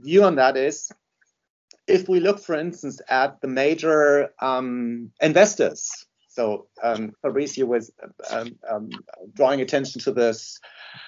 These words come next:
to the question of money, and I'm, I'm, I,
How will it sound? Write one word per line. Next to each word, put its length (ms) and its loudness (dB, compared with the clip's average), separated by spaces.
to 80 0
the 80 -6
question 400 0
of 160 2
money, 360 4
and 140 2
I'm, 340 2
I'm, 460 -6
I, 280 -4